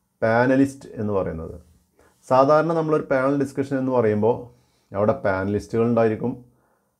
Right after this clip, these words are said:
ആ panel discussion മോഡറേറ്റ് ചെയ്യാൻ, മോഡറേറ്റ് ചെയ്യാനുള്ള moderator ഉണ്ടായിരിക്കും, അതുപോലെ ഓഡിയൻസും ഉണ്ടായിരിക്കും.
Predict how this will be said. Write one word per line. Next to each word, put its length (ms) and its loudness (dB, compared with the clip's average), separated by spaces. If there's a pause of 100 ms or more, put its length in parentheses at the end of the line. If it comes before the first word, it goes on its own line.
(100)
ആ 60 -2
panel 320 2
discussion 340 -2
മോഡറേറ്റ് 480 2
ചെയ്യാൻ, 180 -2
മോഡറേറ്റ് 600 0
ചെയ്യാനുള്ള 280 -2
moderator 520 0
ഉണ്ടായിരിക്കും, 580 -2 (540)
അതുപോലെ 480 0 (640)
ഓഡിയൻസും 760 -2 (280)
ഉണ്ടായിരിക്കും. 580 -6